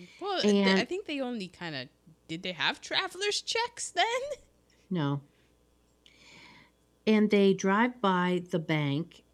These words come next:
Speaker 2: and they see all these people out in front and they're going, "What's going on?"
Speaker 1: Oh, that can't
Speaker 2: Well,
Speaker 1: be good.
Speaker 2: there's a run on the bank because, was this the stock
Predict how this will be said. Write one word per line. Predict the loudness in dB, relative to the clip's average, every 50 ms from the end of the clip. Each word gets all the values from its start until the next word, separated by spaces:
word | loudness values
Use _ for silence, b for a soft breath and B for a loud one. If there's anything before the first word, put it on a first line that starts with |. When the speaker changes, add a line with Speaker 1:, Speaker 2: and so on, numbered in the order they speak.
| _ -6
Speaker 2:
and | -4 -2 0 0 0 0
they | 0 0 -2
see | 0 2 2 4 4
all | 4 4
these | 2 2 0
people | -2 -2 -4 -4 -2 0 0 2 2
out | 2 0 0 -2
in | -4 -6
front | -6 -6 -4 -4 -4 -2 -2
and | -2
they're | -4 -4
going, | -2 0 0 2 2 2
"What's | 2 0 -2 -4
going | 0 2 4 4 6 6 4
on?" | 4 6 4 4 4 2 0 -2 -6 -12
Speaker 1:
Oh, | -12 -10
that | -10 -10 -10
can't | -8 -6 -2 0
Speaker 2:
Well, | 2 2 2 2 2 2 0
Speaker 1:
be | -2 -4
good. | -6 -10 -18 _ _ _ _ _ _ _ _ _ _ _ _ _ _ _ _ _ _ _ _ _ _ _ _ _ _ _ _ 2
Speaker 2:
there's | 2 4 4 4
a | 2
run | 2 4 4 4 6
on | 6 6 6
the | 4
bank | 4 4 4 4 4 2 0 -2 -8 -20 _ _ _ _ _ _ _ _ _ _ _ _ _ _
because, | -2 -2 0 2 4 4 4 4 2 -2 -2 4
was | 6 6 6 6 4
this | 2 2 2 2
the | 0 -2
stock | -2 -2 0 0 2 2 0